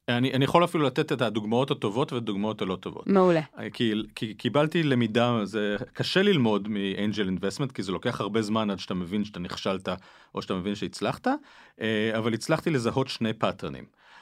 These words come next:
Speaker 1: הפאטרן הלא מוצלח הוא להשקיע ב-, בחברים שלי,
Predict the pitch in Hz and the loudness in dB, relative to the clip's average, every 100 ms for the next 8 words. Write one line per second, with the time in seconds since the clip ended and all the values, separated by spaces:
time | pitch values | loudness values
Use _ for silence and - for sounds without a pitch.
0 | - - 180 208 240 220 - 117 101 92 | -12 2 2 4 2 0 -2 -2 0 0
1 | 90 117 185 226 226 110 92 - - - | 0 4 4 4 2 0 0 -2 -6 -12
2 | - - - 113 107 104 - 160 165 120 | -20 -20 -4 0 0 -2 -2 0 2 2
3 | 107 101 95 90 92 - 110 107 113 92 | 2 2 2 0 -2 -4 -4 -2 0 0
4 | 98 123 165 185 208 | 2 2 2 0 0